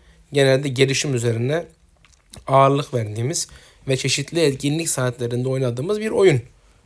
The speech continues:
niteliğinde. Ve bu oyunda da önem verdiğimiz bazı şeyler var. Mesela bunlardan biri, e, teğmen pozisyonu. Ve bu oyunda da teğmenler çok, e, etkili pozisyonda.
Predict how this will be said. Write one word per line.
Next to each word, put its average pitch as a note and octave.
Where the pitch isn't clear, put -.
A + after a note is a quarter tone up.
niteliğinde. B2+
Ve E3+
bu G3+
oyunda C3
da E3
önem D#3+
verdiğimiz C3+
bazı C#3+
şeyler D3
var. B2
Mesela C3
bunlardan C3+
biri, C3
e, A2+
teğmen B2
pozisyonu. A2+
Ve C3
bu C#3
oyunda D3+
da C#3
teğmenler C#3+
çok, -
e, B2+
etkili C3+
pozisyonda. A2